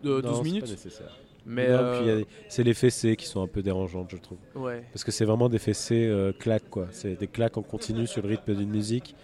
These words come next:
Speaker 2: Et ça, je sais pas qui trouve ça sexy, quoi. Mais
Speaker 1: Ouais, effectivement.
Speaker 2: le problème, c'est, c'est que, c'est que il y a tellement de choses autour de ce mec que c'est difficile de savoir, euh, ce qui est de l'ordre de, de son film ou de l'ordre de celui.
Speaker 1: Mhm.
Speaker 2: C'est, c'est compliqué, quoi, à dire.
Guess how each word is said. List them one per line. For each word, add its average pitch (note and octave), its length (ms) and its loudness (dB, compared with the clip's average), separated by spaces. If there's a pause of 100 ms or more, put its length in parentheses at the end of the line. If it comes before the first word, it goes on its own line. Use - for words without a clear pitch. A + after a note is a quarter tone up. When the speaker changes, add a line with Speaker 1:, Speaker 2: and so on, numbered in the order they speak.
(520)
Speaker 2:
Et G#2 80 -2
ça, A#2+ 240 2
je A2 120 0
sais G#2 160 -2
pas G#2+ 160 0
qui - 100 -16
trouve - 160 -8
ça - 140 -8
sexy, - 360 -8
quoi. F#2+ 220 -6
Mais F#2+ 180 -6 (140)
Speaker 1:
Ouais, B2+ 160 -10
effectivement. A#2+ 460 -10
Speaker 2:
le G#2 240 -6
problème, A#2+ 440 4
c'est, A2 280 -4
c'est G#2+ 200 -8
que, G#2+ 300 -4
c'est - 200 -6
que A2 520 0 (260)
il A#2 220 0
y A#2+ 80 0
a A#2+ 80 2
tellement C3+ 240 -2
de C3 60 -4
choses C3+ 240 2
autour A#2 180 0
de A2 120 0
ce - 120 -6
mec A#2+ 220 0
que A2 100 -8
c'est - 140 -10
difficile A2 340 -10
de A#2 80 -6
savoir, G#2+ 380 -6
euh, G2+ 240 -2
ce - 80 -16
qui A2+ 100 -4
est G#2 60 0
de G2+ 80 -2
l'ordre G#2+ 260 0
de, G2 140 0
de G2 180 -4
son - 160 -8
film A2+ 300 -2
ou G#2 80 0
de G2 80 -6
l'ordre G2+ 180 0
de G2+ 80 -4
celui. G#2 540 -6 (260)
Speaker 1:
Mhm. C3+ 80 -8
Speaker 2:
C'est, F#2 540 -8
c'est - 160 -10
compliqué, G#2 420 -10
quoi, F#2+ 200 -10
à F2+ 40 -8
dire. F2+ 160 -12